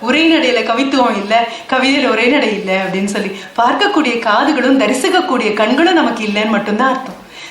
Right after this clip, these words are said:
ஒரு நொடியில எனக்கு, உங்களுக்கு எவ்வளவு பேருக்கு ஞாபகம் இருக்குன்னு தெரியாது எனக்கு, மாலன், பாலகுமாரன், சுப்பிரமணிய ராஜு அப்படின்னு ஒரு மூன்று பேர் வந்திருந்த ஒரு காலகட்டம். சுப்பிரமணிய ராஜு மிக சீக்கிரமே இறந்து போன ஒரு நபர். ஒருவரின் நாவல் அப்படின்னு சொன்ன போது, "ஒரு வரியில ஒரு நாவல் எழுதுங்க"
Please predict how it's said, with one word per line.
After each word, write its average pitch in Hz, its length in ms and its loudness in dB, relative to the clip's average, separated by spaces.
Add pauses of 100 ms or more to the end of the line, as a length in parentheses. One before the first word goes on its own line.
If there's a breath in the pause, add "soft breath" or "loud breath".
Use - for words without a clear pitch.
ஒரு 330 340 4
நொடியில 349 340 0 (520 loud breath)
எனக்கு, 240 420 -2
உங்களுக்கு 262 280 2
எவ்வளவு 302 260 2
பேருக்கு 294 240 2
ஞாபகம் 233 300 2
இருக்குன்னு 240 300 -2
தெரியாது 214 340 -4
எனக்கு, 180 340 -10 (100)
மாலன், 214 360 0 (260)
பாலகுமாரன், 220 640 0
சுப்பிரமணிய 269 520 0
ராஜு 175 440 -2
அப்படின்னு 214 240 -4
ஒரு 262 100 -2
மூன்று 214 300 -2
பேர் 226 160 -2
வந்திருந்த 190 360 -6
ஒரு 185 100 -6
காலகட்டம். 196 500 -2 (420 loud breath)
சுப்பிரமணிய 214 480 -4
ராஜு 202 260 -2
மிக 285 240 -4
சீக்கிரமே 262 480 -2
இறந்து 190 260 -4
போன 185 200 -8
ஒரு 175 100 -6
நபர். 170 260 -10 (500 loud breath)
ஒருவரின் 320 440 2
நாவல் 208 500 0
அப்படின்னு 196 260 -4
சொன்ன 190 240 -4
போது, 190 340 -6
"ஒரு 254 180 2
வரியில 277 260 0
ஒரு 247 120 0
நாவல் 214 380 0
எழுதுங்க" 180 280 -6